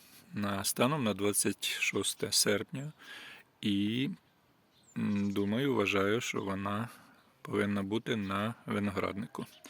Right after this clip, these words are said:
Тим більше, якщо враховувати ливні, які проходили, вона не має тріску. Але прийшлося одягати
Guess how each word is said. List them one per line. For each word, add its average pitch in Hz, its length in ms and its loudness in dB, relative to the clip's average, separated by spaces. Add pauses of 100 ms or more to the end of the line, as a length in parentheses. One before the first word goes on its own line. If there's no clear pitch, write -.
(380)
Тим 120 180 4
більше, 117 280 8
якщо 110 240 2
враховувати 104 960 2
ливні, 151 340 2
які 143 200 -6
проходили, 120 640 -2 (500)
вона 110 380 0
не 110 140 2
має 104 320 4
тріску. - 600 -4 (260)
Але 104 240 4
прийшлося 107 760 2 (680)
одягати 104 680 0